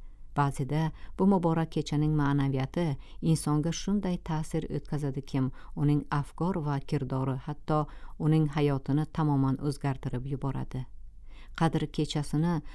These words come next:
toat ibodat bilan uyg'oq o'tkazishgan kishilar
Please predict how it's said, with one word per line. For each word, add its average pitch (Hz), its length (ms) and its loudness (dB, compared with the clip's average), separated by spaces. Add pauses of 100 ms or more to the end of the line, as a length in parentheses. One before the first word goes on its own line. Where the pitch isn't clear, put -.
(120)
toat 170 380 2
ibodat 160 520 0
bilan 156 300 2 (580)
uyg'oq 156 840 -2
o'tkazishgan 147 840 0
kishilar 143 480 0